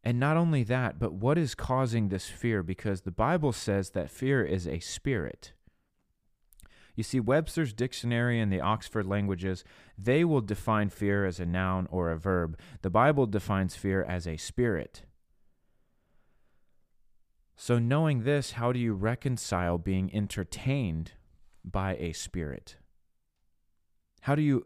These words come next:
how do you reconcile choosing to partner with a spirit of fear for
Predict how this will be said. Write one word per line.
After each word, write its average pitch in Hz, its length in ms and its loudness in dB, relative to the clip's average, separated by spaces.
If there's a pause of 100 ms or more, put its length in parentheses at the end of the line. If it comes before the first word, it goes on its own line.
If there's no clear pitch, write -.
how 139 120 0
do 165 80 2
you 147 120 4
reconcile 104 880 0 (500)
choosing 110 840 0 (160)
to 98 240 -4
partner 113 640 0
with 90 360 -2
a 90 100 -4
spirit 110 500 -2
of 87 120 -4
fear 104 580 -2 (240)
for 101 580 0